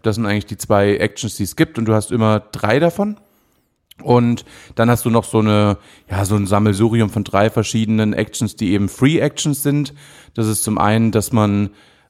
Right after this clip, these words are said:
ja eben ein Reward-Token ausgibt. Also es gibt noch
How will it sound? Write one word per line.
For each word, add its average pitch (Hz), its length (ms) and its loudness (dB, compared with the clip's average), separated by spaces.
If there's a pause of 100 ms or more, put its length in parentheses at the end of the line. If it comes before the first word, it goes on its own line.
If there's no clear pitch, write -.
ja 95 320 0
eben 101 520 0 (280)
ein 113 140 -2
Reward-Token 117 800 2
ausgibt. 120 420 0
Also 101 80 -2
es - 80 -12
gibt - 200 -10
noch - 260 -6